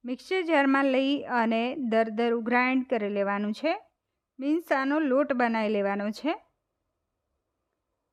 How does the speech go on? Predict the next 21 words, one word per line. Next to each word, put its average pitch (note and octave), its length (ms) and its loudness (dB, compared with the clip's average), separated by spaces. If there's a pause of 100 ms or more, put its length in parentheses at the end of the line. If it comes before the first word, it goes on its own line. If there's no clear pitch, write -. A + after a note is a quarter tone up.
(160)
તો A3 60 -14
અહીંયા G#3+ 400 -4
પીસાઈ A#3 460 -2
ગયું A3+ 300 2
છે, A3+ 240 -2
એક A3 240 -10
મિક્સિંગ A3+ 500 -6
બાઉલમાં G#3+ 520 -2 (180)
કાઢી G#3+ 280 -6
લઈશું. F#3+ 560 -10 (4000)
હવે B3+ 320 0
અડધો A#3+ 420 2
કપ D4+ 220 0
જેટલા A#3 640 0 (140)
કાચા B3 460 -2
સિંગદાણાને A#3+ 800 0
શેકી C4 600 -2
છોતરા A3+ 460 0
ઉતારી A#3+ 440 0
લીધા C4 360 2
છે. D#4 320 -2